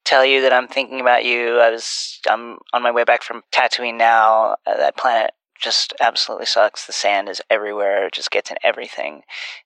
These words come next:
It's all scratchy and itchy, and it's terrible. It's not like you, which, you know, in Naboo, where everything is just, like, really soft and, and really smooth. And I think we need a, a strong leader that will just take over the entire Republic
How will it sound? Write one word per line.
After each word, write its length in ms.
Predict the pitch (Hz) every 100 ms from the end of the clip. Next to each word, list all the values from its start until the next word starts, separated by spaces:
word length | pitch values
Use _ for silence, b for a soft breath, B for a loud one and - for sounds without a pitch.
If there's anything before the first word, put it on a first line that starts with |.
| _
It's 160 | -
all 100 | 90
scratchy 600 | - - - 107 - -
and 100 | - -
itchy, 300 | 117 - -
and 120 | -
it's 140 | - -
terrible. 420 | - 85 - -
It's 160 | - -
not 220 | 107 -
like 260 | 113 -
you, 420 | 120 117 117 113 113
which, 280 | 110 - - 110
you 120 | 127
know, 180 | 113 110
in 140 | 113 113
Naboo, 560 | 110 110 120 107 120
where 180 | 113 123
everything 400 | 120 117 - 110
is 160 | 117 -
just, 300 | - - 98
like, 140 | - -
really 320 | 123 123 127
soft 540 | - - - - -
and, 180 | - - - B B B -
and 160 | 117
really 280 | 117 117 117
smooth. 500 | - - 117 110 85 - B B B -
And 340 | 110 107 101 -
I 140 | 113
think 260 | - 131 -
we 80 | 123
need 180 | 117 110
a, 80 | 107 -
a 140 | 110
strong 680 | 104 - 123 110 110 107 104 -
leader 400 | 113 110 104 98
that 200 | 92 90 - _
will 180 | 101 104
just 240 | - 107
take 240 | - 107 -
over 240 | 101 104
the 140 | 104 104
entire 340 | 104 - 107
Republic 680 | 101 - 101 78 92 -